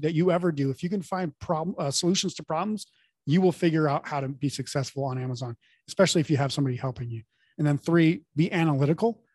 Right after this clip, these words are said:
in the sense that if you know your metrics, they guide a lot of the decision process. If you're afraid of numbers and just don't like, uh, like, looking at a spreadsheet, and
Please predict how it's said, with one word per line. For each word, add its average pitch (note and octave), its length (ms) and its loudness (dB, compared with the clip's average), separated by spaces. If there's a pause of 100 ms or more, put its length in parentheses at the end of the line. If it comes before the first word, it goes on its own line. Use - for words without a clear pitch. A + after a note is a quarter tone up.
(400)
in D3+ 120 4
the D3 80 4
sense E3 320 0
that C#3 260 -2
if C#3+ 160 -12
you C#3 60 0
know D3+ 180 4
your E3 160 4
metrics, C#3+ 640 -4
they D3 160 2
guide D3 400 0
a C#3 40 0
lot C#3 220 0
of C3 80 -4
the C3+ 60 -4
decision A#2+ 440 -4
process. A#2+ 460 -10 (240)
If D#3+ 160 -2
you're F3+ 120 6
afraid F3 340 2
of D3+ 80 4
numbers E3 500 2 (380)
and C#3+ 200 -4
just C#3+ 160 -2 (160)
don't D#3 320 2
like, D3 440 -4 (560)
uh, F3 80 -8
like, C3 200 -10
looking D#3+ 280 2
at C3+ 100 0
a C3+ 40 -2
spreadsheet, D3 520 -4
and C3 140 -2